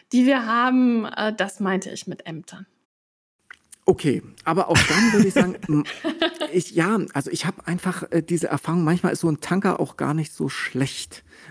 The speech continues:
Speaker 2: Also ich hatte so Problemsituationen all-, in sa-, meiner Seelsorgetätigkeit, da war ich über den Tanker sehr, sehr froh, weil der, äh,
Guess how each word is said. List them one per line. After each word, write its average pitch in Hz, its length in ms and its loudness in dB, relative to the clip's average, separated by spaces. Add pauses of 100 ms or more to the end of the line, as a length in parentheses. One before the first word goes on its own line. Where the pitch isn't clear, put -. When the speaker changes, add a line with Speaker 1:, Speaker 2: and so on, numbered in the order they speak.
Speaker 2:
Also 139 220 -4
ich - 120 -4
hatte 170 160 -2
so 151 140 2
Problemsituationen 156 1500 2
all-, 143 200 -2
in 147 200 0
sa-, 135 140 0
meiner 143 260 2
Seelsorgetätigkeit, 147 1120 0
da 127 140 0
war 139 140 0
ich 143 120 -6
über 143 140 -2
den 131 200 -2
Tanker 147 420 -2
sehr, 139 180 -4
sehr 131 160 -4
froh, 160 380 2
weil 131 160 2
der, 131 360 -2
äh, - 840 -8